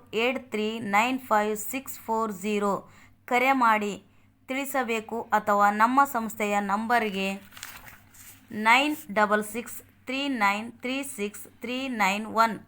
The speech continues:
ಅಥವಾ ನೈನ್ ಡಬಲ್ ಜೀರೋ ಏಟ್ ನೈನ್ ಫೋರ್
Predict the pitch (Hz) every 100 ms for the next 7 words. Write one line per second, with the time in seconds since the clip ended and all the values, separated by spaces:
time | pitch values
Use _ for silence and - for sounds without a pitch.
0 | - 196 190 190 233 269 - - - -
1 | 214 247 302 247 226 220 196 208 202 208
2 | 226 - 220 247 247 220 202 208 - -
3 | 233 254 269